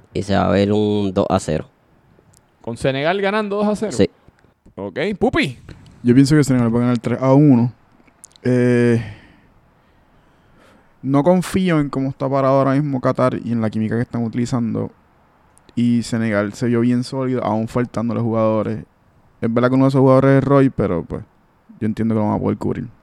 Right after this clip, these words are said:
Speaker 2: Eh, ¿alguien sabe si Roy va a estar de vuelta para esta segunda jornada?
Speaker 3: Es que él trabaja, él está, son cincuenta y dos semanas son el año.
Speaker 2: Sí.
Speaker 3: Él,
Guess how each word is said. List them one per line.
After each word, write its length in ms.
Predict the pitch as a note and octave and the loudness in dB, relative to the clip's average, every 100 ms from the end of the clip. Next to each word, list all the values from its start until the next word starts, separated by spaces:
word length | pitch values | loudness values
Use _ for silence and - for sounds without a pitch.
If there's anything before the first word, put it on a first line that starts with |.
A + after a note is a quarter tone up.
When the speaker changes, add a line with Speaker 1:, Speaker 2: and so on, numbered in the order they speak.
| _ - | _ -6
Speaker 2:
Eh, 220 | C3+ - | -4 -2
¿alguien 240 | A#2 D3+ | -2 -2
sabe 220 | D#3+ F#3 F#3 | 0 0 0
si 100 | F3 | 0
Roy 200 | F#3 F#3 | 0 0
va 80 | |
a 20 | E3 | 0
estar 180 | F#3 | -2
de 80 | F#3 | -2
vuelta 320 | F#3 - - | -2 -2 -2
para 120 | E3+ E3 | -4 -4
esta 160 | F#3+ | -6
segunda 300 | F3+ F#3+ G3 | -6 -6 -4
jornada? 440 | F#3+ G3+ G#3 C#3 A2 | -6 -6 -6 -6 -2
Speaker 3:
Es 220 | A#2+ C3 | 0 0
que 140 | - | 2
él 120 | D#3+ - | 0 2
trabaja, 840 | D#3+ E3 E3+ E3+ D#3+ D3+ C#3+ B2 | 4 6 6 6 6 6 4 4
él 200 | C#3+ D3+ | 4 4
está, 480 | E3 - D#3+ D#3 D3+ | 2 0 2 2 2
son 180 | C#3+ | 2
cincuenta 480 | C3+ D3+ D3+ D#3 D3 | 2 2 2 2 2
y 60 | D3+ | 2
dos 120 | D#3 | 2
semanas 380 | - E3+ F3 F3 | 2 2 2 0
son 180 | F3+ F3 | -6 -8
el 60 | |
año. 260 | E3+ A#2+ A2+ - _ - | -8 -8 -10 -18 _ -10
Speaker 2:
Sí. 260 | A2 E2+ D#2+ | -8 -8 -6
Speaker 3:
Él, 220 | - A#2 | -2 -2